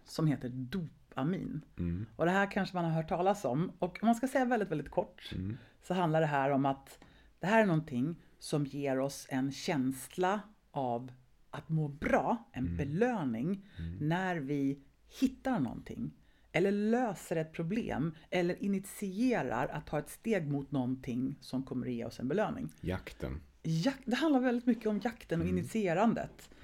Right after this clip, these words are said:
Speaker 1: Det är dopamin. Då får
Speaker 2: Mm.
Speaker 1: man en frisättning av dopamin.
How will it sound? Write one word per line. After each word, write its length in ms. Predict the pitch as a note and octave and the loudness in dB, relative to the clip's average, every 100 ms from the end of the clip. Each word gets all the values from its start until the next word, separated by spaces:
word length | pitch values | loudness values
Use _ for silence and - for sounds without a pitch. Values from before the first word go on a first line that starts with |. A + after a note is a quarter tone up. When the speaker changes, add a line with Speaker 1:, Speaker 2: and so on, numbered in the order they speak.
| F#2 | -12
Speaker 1:
Det 120 | - C#4 | 0 4
är 40 | |
dopamin. 520 | G3 F3 C3+ D#3+ B2+ | 4 2 2 2 2
Då 100 | D#3 | 0
får 60 | D#3+ | 2
Speaker 2:
Mm. 140 | F3 | 4
Speaker 1:
man 160 | D#3+ D#3 | 4 2
en 80 | D#3 | 0
frisättning 540 | E3+ D3+ B2+ - C#3 | -4 -4 -6 -4 -6
av 60 | B2 | -4
dopamin. 680 | C3 E3 - C#3 B2 B2+ | -2 -4 0 0 2 0